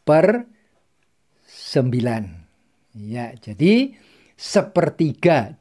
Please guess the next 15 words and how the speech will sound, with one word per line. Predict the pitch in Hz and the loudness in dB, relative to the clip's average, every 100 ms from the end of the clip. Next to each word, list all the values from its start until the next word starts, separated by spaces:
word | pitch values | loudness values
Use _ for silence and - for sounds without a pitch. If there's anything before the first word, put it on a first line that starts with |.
| _ | _
dibagi | 175 151 147 131 127 113 | 2 2 0 0 -4 -8
tiga | 117 98 202 240 254 - _ _ | -10 -2 0 0 -2 -18 _ _
itu | 175 175 | -4 -2
sama | 151 156 147 | 0 2 2
dengan | 139 135 147 - | 0 2 0 0
sepertiga | 156 143 135 143 117 143 120 | -4 -4 -2 -2 2 2 2
dibagi | - 170 - 135 - 135 - | 2 2 2 0 0 -2 0
tiga | - 147 147 117 - | 0 0 2 0 0
per | 135 | -8
satu, | - 110 - 208 254 - - - _ _ _ | -6 -8 0 0 0 -6 -20 -20 _ _ _
sama | 160 151 | 0 0
dengan | 127 143 143 | 2 0 0
sepertiga | 151 - 139 - 214 214 180 175 - _ | 0 -2 -6 0 -2 2 2 0 -4 _
kali | 160 160 165 233 226 117 | 0 2 2 4 4 0
sepertiga. | - - 170 - 165 175 202 - _ _ _ 151 131 147 120 | -6 -4 -4 0 2 2 2 -4 _ _ _ 0 2 2 2